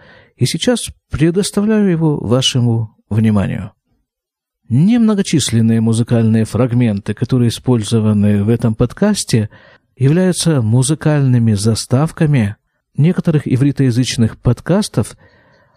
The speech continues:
о которых я рассказываю в своем выпуске. И, как говорят на иврите, а азана неима. Приятного прослушивания.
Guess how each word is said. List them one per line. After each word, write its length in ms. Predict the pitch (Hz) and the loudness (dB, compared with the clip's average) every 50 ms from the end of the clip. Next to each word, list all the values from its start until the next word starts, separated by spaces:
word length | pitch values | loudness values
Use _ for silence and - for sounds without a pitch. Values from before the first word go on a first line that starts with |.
| _ _ | _ _
о 160 | - 117 113 | -4 -4 -2
которых 400 | - 127 - 190 185 170 151 - | -2 -2 0 0 0 0 0 0
я 80 | 123 113 | 0 0
рассказываю 840 | 117 113 - - - - 139 165 165 143 151 143 139 131 127 120 | 0 0 -2 -4 -2 0 0 0 0 0 0 0 0 0 0 0
в 100 | 104 - | -2 -4
своем 600 | - - 95 104 107 107 113 120 117 113 113 - - - | -6 -4 -2 0 2 2 2 0 -2 -4 -6 -8 -8 -6
выпуске. 560 | 107 104 98 90 - - - - - 98 - - _ _ _ _ _ _ _ _ _ - - - - - - - - _ _ _ _ _ _ | -4 -2 -2 -2 -4 -8 -10 -10 -12 -14 -16 -18 _ _ _ _ _ _ _ _ _ -20 -20 -20 -20 -20 -20 -20 -20 _ _ _ _ _ _
И, 220 | - - 220 262 | -4 0 0 0
как 120 | 214 262 233 | 0 0 0
говорят 460 | 208 220 226 240 226 226 220 - - | 0 0 0 0 0 0 0 0 0
на 240 | 170 165 165 147 143 | 0 2 2 2 2
иврите, 580 | 147 156 190 240 220 - - 202 196 196 160 - | 2 2 0 0 0 0 0 0 0 0 0 0
а 200 | - 156 160 165 | 0 0 0 0
азана 880 | - - 160 160 156 143 127 123 135 131 127 131 147 165 190 196 190 | -2 -2 0 0 0 0 0 0 0 0 2 2 2 2 2 0 0
неима. 880 | 175 156 156 147 - - 147 135 117 117 120 117 104 98 - - - - _ _ _ _ _ _ _ _ _ _ _ _ _ | 0 0 0 -2 0 0 0 2 2 2 2 0 0 -2 -6 -12 -20 -20 _ _ _ _ _ _ _ _ _ _ _ _ _
Приятного 960 | - 135 131 127 117 110 135 165 175 175 - - 156 147 151 147 135 135 131 120 | -2 0 0 0 2 0 0 0 0 -2 -4 -4 -2 0 0 2 2 0 0 -2
прослушивания. 1160 | - _ - 107 101 104 104 95 - - 95 92 104 - - - 71 - 71 80 87 85 - | -4 _ -6 -4 -2 -2 -2 -2 -4 -4 -2 -2 -4 -4 -4 -6 -6 -6 -8 -10 -10 -12 -16